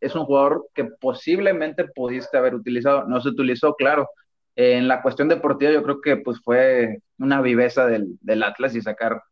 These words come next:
puntos de ahí, que a partir de ahí <laughs> ha despe-, ha despegado el Atlas, fue un, por fallos les cayó muy bien esos tres puntos de gratis y, y,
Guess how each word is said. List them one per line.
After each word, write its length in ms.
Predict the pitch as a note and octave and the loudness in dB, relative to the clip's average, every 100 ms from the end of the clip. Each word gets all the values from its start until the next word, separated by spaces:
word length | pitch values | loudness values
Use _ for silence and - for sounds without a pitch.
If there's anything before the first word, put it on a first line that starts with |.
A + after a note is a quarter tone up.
| _ | _
puntos 280 | C3+ C#3 C#3 | -6 -2 0
de 80 | B2 | 2
ahí, 180 | C#3+ D3 | 4 2
que 60 | |
a 100 | C#3+ | 2
partir 320 | C3+ A2 D#3 D#3+ | 0 2 2 4
de 80 | |
ahí 160 | D3+ D3 | 4 4
<laughs> 220 | G3 A3+ | 2 2
ha 140 | D#3+ C#3+ | 2 2
despe-, 460 | C#3+ C3+ B2+ A#2+ | 0 2 2 2
ha 100 | B2+ | 2
despegado 440 | C#3 C#3 C3 B2+ C3+ | 2 0 0 2 2
el 100 | A#2+ | 2
Atlas, 300 | A#2 D#3 D3 | 0 0 0
fue 100 | C#3+ | -2
un, 340 | C#3+ C3+ A#2+ - _ _ _ | -2 -4 -6 -10 _ _ _
por 200 | C3+ A#2+ | -6 -2
fallos 240 | B2+ B2+ D3 | 0 0 0
les 140 | C#3 | 0
cayó 220 | C3 B2+ | 0 0
muy 160 | C#3 C#3 | 0 2
bien 160 | C#3 | 0
esos 180 | C3+ C3 | -2 -6
tres 160 | C3+ C3 | -10 -8
puntos 320 | C3+ C3+ B2+ | -8 -6 -2
de 100 | A#2+ | 0
gratis 420 | A#2 A#2+ D#3+ - | 0 0 -2 -6
y, 280 | C3+ A#2 G#2 - | -6 -8 -8 -10
y, 220 | G#2+ | -10